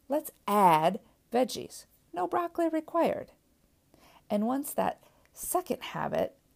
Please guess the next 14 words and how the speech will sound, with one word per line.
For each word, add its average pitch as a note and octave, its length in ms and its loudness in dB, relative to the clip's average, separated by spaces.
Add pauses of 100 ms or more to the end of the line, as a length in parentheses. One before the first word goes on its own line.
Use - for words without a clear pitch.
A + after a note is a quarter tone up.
(260)
let's E4+ 360 -6 (220)
add G#3 540 4 (200)
workouts. - 640 -4 (440)
No A3 220 0
running. - 400 -6 (2750)
Second G3 540 -6
hack G3 280 -6
here, B3 220 -4 (920)
only G#3+ 500 -2 (340)
add F#3 720 4 (220)
things E3 420 0
as C#3+ 300 -8
you D#3+ 120 -10
start. - 540 -6